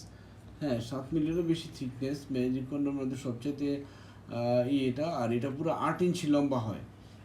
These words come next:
এটা আট ইঞ্চির একটু বেশি লম্বা হয়, আমরা আট ইঞ্চি বলি। আর এটা ব্যবহারের ফলে প্রচুর পরিমাণ সময় তো পাবেনই। আর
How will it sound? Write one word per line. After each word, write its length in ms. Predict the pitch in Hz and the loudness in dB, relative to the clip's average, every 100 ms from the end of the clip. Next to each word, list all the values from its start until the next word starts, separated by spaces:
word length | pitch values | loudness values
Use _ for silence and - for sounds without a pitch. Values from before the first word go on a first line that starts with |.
| - | -10
এটা 220 | 113 131 160 165 | -4 0 0 -2
আট 180 | 139 147 | -4 -2
ইঞ্চির 240 | 175 175 175 | -2 0 0
একটু 220 | 170 143 | 0 0
বেশি 220 | 127 131 | 0 2
লম্বা 320 | 123 123 123 | 4 4 4
হয়, 280 | 117 123 185 190 - | 0 -2 -4 -6 -6
আমরা 260 | 113 123 | -2 0
আট 100 | 120 | 0
ইঞ্চি 240 | 131 127 131 | 0 0 0
বলি। 320 | 123 139 185 - - - - - | 2 4 2 -4 -16 -18 -16 -6
আর 260 | 110 113 226 - | 0 0 0 0
এটা 300 | 147 180 170 156 101 98 - - 113 113 | 0 4 4 6 4 -2 -10 -16 -8 -2
ব্যবহারের 360 | 143 151 160 | 0 2 0
ফলে 180 | 156 160 156 | 0 -2 0
প্রচুর 220 | 165 165 147 | -2 -2 0
পরিমাণ 240 | 143 143 | 2 2
সময় 340 | 135 143 135 127 | 0 -2 -2 -2
তো 80 | 143 | 0
পাবেনই। 520 | 139 135 135 143 165 | 0 0 2 2 0
আর 260 | 110 117 | -2 0